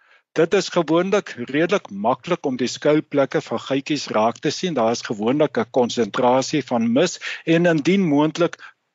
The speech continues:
probeer die skuilplekke op een of ander manier te verseël.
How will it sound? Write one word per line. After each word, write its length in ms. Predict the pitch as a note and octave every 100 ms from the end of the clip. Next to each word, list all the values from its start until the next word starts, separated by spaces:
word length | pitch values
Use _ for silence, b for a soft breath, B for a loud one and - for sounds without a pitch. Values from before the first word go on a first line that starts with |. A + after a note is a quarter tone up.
| _ -
probeer 640 | D3+ A2+ C#3+ D3+ E3+ D3 b _
die 100 | C3
skuilplekke 800 | A2+ - D#3 D#3+ - C#3+ C#3+ D3
op 180 | B2 -
een 220 | D3 D#3+
of 100 | D3+
ander 260 | C#3 C#3
manier 500 | B2+ A#2 A2 A2+ B2+ -
te 100 | -
verseël. 720 | A#2 - - - D#3+ A#2+ E2+